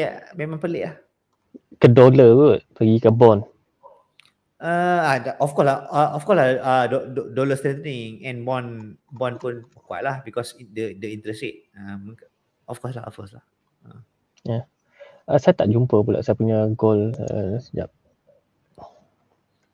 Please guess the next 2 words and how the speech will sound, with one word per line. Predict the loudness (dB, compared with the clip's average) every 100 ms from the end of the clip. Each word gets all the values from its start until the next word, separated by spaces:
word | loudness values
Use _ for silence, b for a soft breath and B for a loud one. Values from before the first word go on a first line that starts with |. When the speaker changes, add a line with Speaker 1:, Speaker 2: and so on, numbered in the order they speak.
| _ _ _ _ _ _ _ _ _ _ -20 -20 -20 _ -20 -20 _ _ _
Speaker 1:
MicroStrategy, | -8 -6 -2 0 0 -2 -2 0 2
eh. | 0